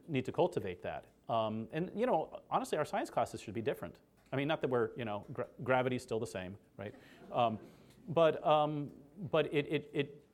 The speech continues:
should begin with the, the wonder of things and should also lead back to that. But it's, you know, it's gonna be the families more than the schools. Uh, what does the family vacation look like? If the fa-,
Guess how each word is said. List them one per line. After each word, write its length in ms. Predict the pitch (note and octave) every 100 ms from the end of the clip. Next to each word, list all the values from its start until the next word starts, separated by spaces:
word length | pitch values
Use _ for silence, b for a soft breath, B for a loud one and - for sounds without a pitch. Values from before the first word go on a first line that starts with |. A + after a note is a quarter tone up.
| _ -
should 640 | - - - F3 B2+ G#2
begin 680 | D#3+ A#2+ A#2 D3 F3 F3+ D3
with 180 | D3+ D3+ - - C#3
the, 120 | D3
the 140 | D3 C#3+
wonder 400 | C3+ E3+ E3 A2
of 120 | -
things 460 | A2 F#2 E2+ G2 -
and 200 | B2+ A#2+
should 280 | - A#2+ A#2
also 400 | B2 B2 - A#2+
lead 240 | B2 A2+
back 300 | A#2+ C3 -
to 100 | -
that. 240 | F#2+ D#2 C2+ _ b b b b b b b b b b b _
But 160 | F#3+ F#3
it's, 220 | F#3 - F#3
you 120 | F#3 F#3+
know, 140 | F#3
it's 120 | F3
gonna 140 | - B3
be 80 |
the 60 | G#3
families 480 | - F#3+ G#3+ G3+ -
more 140 | E3+
than 120 | D#3+
the 60 | D3+
schools. 760 | - - E3+ C#3+ C#3 - - - b b b -
Uh, 220 | C#3 C#3+
what 140 | C#3 D3+
does 100 | D#3
the 80 | D#3
family 260 | D#3+ D#3
vacation 480 | D3+ D3 D#3+ D#3 C#3
look 160 | B2 A#2+
like? 200 | A2+ -
If 100 | -
the 60 |
fa-, 240 | - C#3+